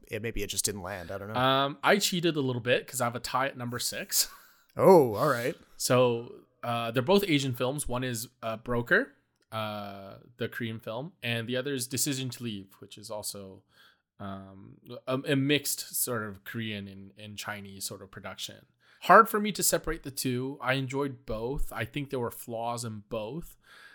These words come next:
Speaker 2: I liked them for different reasons. For one, Broker, uh, I love, uh, Koreeda stuff. So, uh, this one's a little less dramatic,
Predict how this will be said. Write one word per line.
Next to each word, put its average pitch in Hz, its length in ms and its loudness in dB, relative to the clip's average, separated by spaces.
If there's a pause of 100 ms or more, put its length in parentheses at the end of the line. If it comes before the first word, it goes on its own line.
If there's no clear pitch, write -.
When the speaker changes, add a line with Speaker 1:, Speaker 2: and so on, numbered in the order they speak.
(200)
Speaker 2:
I 143 80 8
liked 165 220 8
them 190 80 0
for - 100 -10
different 135 320 -12
reasons. 104 320 -12
For 135 160 -6
one, 156 280 2
Broker, 139 920 -2
uh, 117 280 -8
I 120 80 -4
love, 127 560 0
uh, 110 360 -10
Koreeda 104 560 -6
stuff. 104 380 -8 (260)
So, 101 500 -8 (360)
uh, 107 140 -10
this 127 180 2
one's 135 200 0
a 123 40 -6
little 131 260 -4
less 151 200 -2
dramatic, 117 720 -10